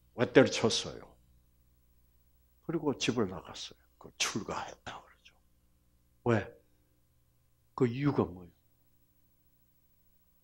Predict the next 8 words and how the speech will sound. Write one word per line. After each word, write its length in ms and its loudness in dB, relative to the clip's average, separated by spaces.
아니, 560 2
인간이 480 2
이 40 -2
세상에 480 2
한번 360 0
태어났다면 840 -4
영원히 680 10
존재해야지. 1120 4